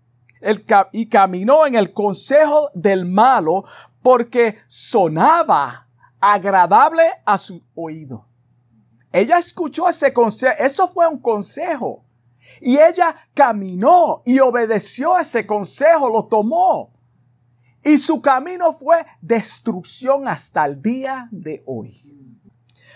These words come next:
Bienaventurado describe un profundo gozo, contentamiento para los que no anduvieron tiempo pasado, o los que no andan en tiempo presente,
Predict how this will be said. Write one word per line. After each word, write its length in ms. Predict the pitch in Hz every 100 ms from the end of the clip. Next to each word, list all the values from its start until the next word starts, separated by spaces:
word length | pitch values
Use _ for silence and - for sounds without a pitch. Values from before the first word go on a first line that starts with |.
| _ 139
Bienaventurado 1080 | 226 254 269 269 254 - 262 262 349 370 392
describe 840 | 269 - 294 320 302 175 165 196 _ _
un 200 | 247 311
profundo 840 | - 311 285 294 311 285 240 185 -
gozo, 760 | 240 320 311 - 160 135 127 _ _ _ _ _ -
contentamiento 1500 | 240 233 - 226 220 240 226 202 240 339 339 294 196 175 185 _ _
para 300 | 240 233 233
los 280 | 233 208 -
que 340 | 233 214 - _
no 540 | 185 202 277 339 330 -
anduvieron 1000 | 262 240 185 165 151 156 247 330 381 294 _ _ -
tiempo 340 | 123 - 180
pasado, 800 | 220 220 - 320 339 277 - -
o 160 | 208 233
los 240 | 240 240
que 180 | 247 214
no 200 | 233 -
andan 600 | 214 349 339 226 214 269
en 240 | 214 277 -
tiempo 420 | 190 139 170 208
presente, 840 | 240 240 - 311 349 330 254 214